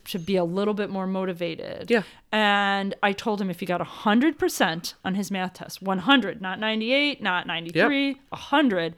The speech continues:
Speaker 1: I would give him a hundred dollars.
Speaker 2: Oh.
Speaker 1: A hundred percent, you get a hundred bucks.
Speaker 2: Okay.
Speaker 1: Anything less, you get nothing.
Speaker 2: Yeah.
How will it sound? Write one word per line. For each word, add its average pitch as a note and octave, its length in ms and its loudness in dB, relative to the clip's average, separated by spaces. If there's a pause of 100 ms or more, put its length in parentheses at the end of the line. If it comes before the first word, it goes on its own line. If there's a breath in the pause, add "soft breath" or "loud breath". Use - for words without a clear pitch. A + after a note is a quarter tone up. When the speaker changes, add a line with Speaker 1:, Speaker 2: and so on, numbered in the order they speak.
(320 loud breath)
Speaker 1:
I G#3 100 8
would G3 100 2
give F#3+ 120 0
him F3 140 -2
a - 20 -4
hundred F#3 440 0
dollars. - 600 -8
Speaker 2:
Oh. A3 200 0 (320)
Speaker 1:
A F#3+ 60 -8
hundred A#3+ 260 4
percent, B3+ 360 4
you G#3 80 -4
get F#3+ 140 0
a E3+ 60 0
hundred G3 280 0
bucks. - 220 2
Speaker 2:
Okay. E4+ 180 6 (380 loud breath)
Speaker 1:
Anything D4 340 4
less, C4+ 240 6
you A#3 60 -2
get F#3+ 160 0
nothing. F3+ 720 0
Speaker 2:
Yeah. F3 260 6